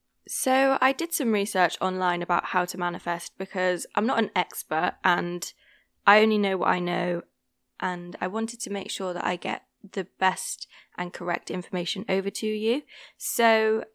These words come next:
I looked at, like, three main websites, and they have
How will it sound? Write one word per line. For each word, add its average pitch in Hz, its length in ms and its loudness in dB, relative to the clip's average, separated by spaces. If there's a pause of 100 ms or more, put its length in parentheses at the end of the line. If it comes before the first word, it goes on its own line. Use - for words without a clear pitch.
I 226 400 4 (180)
looked - 360 -2
at, - 100 0
like, - 220 -2
three 214 500 2
main 190 320 0
websites, - 600 -4
and 190 120 -2
they 190 100 -2
have 185 340 -4